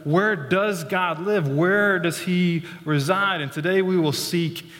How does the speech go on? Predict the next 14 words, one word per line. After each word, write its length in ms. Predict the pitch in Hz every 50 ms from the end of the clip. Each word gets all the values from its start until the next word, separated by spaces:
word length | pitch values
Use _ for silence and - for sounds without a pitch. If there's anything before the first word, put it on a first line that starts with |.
| - -
that 200 | - 151 151 160
answer 260 | 165 165 156 - 151
today, 320 | 131 - 147 135 175 175 165
'cause 220 | - 165 139 127
you 120 | 151 180 202
may 180 | 208 202 196
be 120 | 165 165 160
wondering, 460 | 151 156 160 160 151 147 143 135 131
where 400 | 143 160 170 170 170 165 160 160 - - -
is 160 | - 143 123 -
God 320 | - 147 139 139 131 123
in 80 | 123 127
your 160 | 135 143 127
life? 560 | 113 104 - - 127 - - - - - -